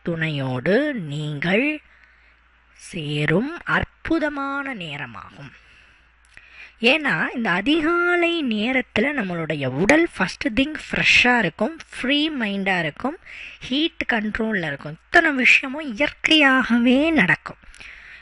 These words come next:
இந்த சமயத்துல நீங்க இருக்கும்போது நீண்ட நேரமும் கிடைக்கும், சீக்கிரமா வெள்ளையனும் வெளியேற மாட்டாரு, உங்களோட தம்பி நல்லா தூங்காம,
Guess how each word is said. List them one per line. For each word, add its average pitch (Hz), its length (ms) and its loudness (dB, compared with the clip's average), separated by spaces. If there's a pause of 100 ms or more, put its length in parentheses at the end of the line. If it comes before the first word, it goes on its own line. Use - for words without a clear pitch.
(500)
இந்த 269 280 0
சமயத்துல 330 540 -2
நீங்க 262 260 -6
இருக்கும்போது 233 760 -4
நீண்ட 269 440 -2
நேரமும் 262 560 2
கிடைக்கும், 247 500 -6
சீக்கிரமா 285 680 -4
வெள்ளையனும் 247 640 0
வெளியேற 233 600 0
மாட்டாரு, 180 640 -6 (140)
உங்களோட 233 520 -4
தம்பி 247 560 -2 (380)
நல்லா 233 400 -2 (200)
தூங்காம, 247 600 -6